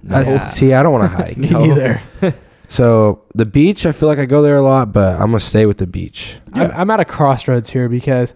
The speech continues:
Speaker 3: I wish I could go to the beach more. For whatever reason, I haven't been to the beach in a while.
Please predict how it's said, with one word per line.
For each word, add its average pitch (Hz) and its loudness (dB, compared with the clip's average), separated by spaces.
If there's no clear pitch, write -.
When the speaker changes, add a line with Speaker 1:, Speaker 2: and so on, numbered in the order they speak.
Speaker 3:
I 156 0
wish 156 2
I 175 2
could - -8
go 156 4
to 151 4
the 127 -4
beach 123 -6
more. 117 -4
For 117 -10
whatever 143 -4
reason, 180 -8
I 139 -4
haven't 143 -8
been 123 -8
to 107 -12
the 117 -18
beach 101 -16
in - -18
a 85 -16
while. 95 -14